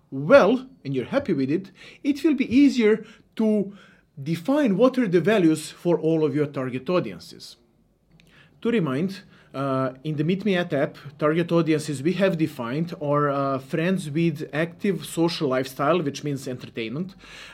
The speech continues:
Uh, then we have, uh, recreational athletes, we have tourists and travelers, and we have people in business, entrepreneurs, startups, doesn't matter.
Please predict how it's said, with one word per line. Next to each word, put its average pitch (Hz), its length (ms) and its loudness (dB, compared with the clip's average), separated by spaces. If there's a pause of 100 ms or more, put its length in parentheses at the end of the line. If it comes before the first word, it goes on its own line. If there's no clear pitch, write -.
Uh, 135 380 2
then 160 200 2
we 170 80 0
have, 160 300 0
uh, 139 200 0
recreational 160 540 -2
athletes, 165 560 -6 (400)
we 156 160 4
have 156 500 2
tourists 190 400 4
and 135 120 -4
travelers, 156 560 0 (100)
and 175 200 0
we 190 100 2
have 180 320 -2
people 180 260 -2
in 170 80 0
business, 139 460 0
entrepreneurs, 143 640 -6
startups, - 600 -10 (280)
doesn't 120 220 -8
matter. - 260 -14